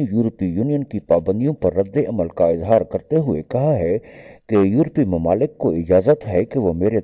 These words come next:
तमाम असासे जब्त कर लें और उन्हें यूरोपीय शहरियों के लिए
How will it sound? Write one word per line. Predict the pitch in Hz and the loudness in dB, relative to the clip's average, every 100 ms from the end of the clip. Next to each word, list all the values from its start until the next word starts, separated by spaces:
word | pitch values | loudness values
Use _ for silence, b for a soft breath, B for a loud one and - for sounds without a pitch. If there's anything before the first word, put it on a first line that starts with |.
| - | -2
तमाम | 85 101 95 | -2 -2 -4
असासे | - - 131 - 80 - | -4 2 2 2 -6 -2
जब्त | 110 - - | -2 0 2
कर | 165 | 0
लें | 127 90 90 B B - | 2 -2 -4 B B 4
और | 127 113 | 6 8
उन्हें | 107 151 147 127 87 95 110 110 | 4 -2 -2 -2 -4 -4 -2 0
यूरोपीय | 139 151 - 82 - | 0 0 -2 -4 2
शहरियों | 107 110 156 | 4 4 2
के | 165 104 | -2 -4
लिए | 90 | -2